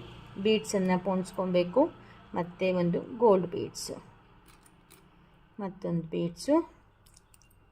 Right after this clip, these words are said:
ಗೋಲ್ಡ್ ಬೀಡ್ಸು, ಮತ್ತೊಂದು ಬೀಡ್ಸು, ಗೋಲ್ಡ್ ಬೀಡ್ಸ್. ಹೀಗೇ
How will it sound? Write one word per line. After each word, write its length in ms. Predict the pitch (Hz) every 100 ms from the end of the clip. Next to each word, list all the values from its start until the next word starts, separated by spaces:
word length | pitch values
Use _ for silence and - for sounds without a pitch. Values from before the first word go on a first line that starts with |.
| - 190
ಗೋಲ್ಡ್ 360 | 196 175 160 151
ಬೀಡ್ಸು, 400 | 151 147 - - - _ _ _ _ _ _ _ _ _ _ _ _ _ _ _ _ _ _ _ _ _ _ _ _ _ _ 277 302 285 233
ಮತ್ತೊಂದು 460 | 190 - 175 165
ಬೀಡ್ಸು, 760 | 160 165 156 - 247 269 - _ _ _ _ _ _ _ _ _ _ _ - - - - _ _ _ _ _ _ _ _ _ _ _ _ _
ಗೋಲ್ಡ್ 420 | - 180 165 160
ಬೀಡ್ಸ್. 640 | 202 - - - - - - - _ _ _
ಹೀಗೇ 500 | 233 214 190 190